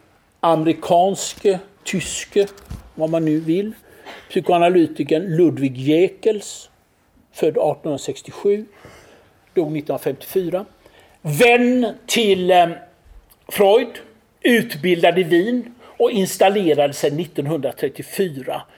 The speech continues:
i Stockholm med syfte att skapa en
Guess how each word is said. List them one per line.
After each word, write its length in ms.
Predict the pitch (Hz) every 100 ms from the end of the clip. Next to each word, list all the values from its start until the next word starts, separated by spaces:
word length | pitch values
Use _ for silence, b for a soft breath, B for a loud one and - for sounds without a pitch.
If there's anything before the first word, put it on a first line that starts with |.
| b b -
i 240 | 233 160 -
Stockholm 640 | - - - - 170 - _ _ b
med 360 | 190 254 233 233
syfte 640 | - 247 - - - 147 139 B B
att 320 | 180 156 -
skapa 1000 | - - - 196 160 - - - 139 - b b b b
en 360 | 202 165 123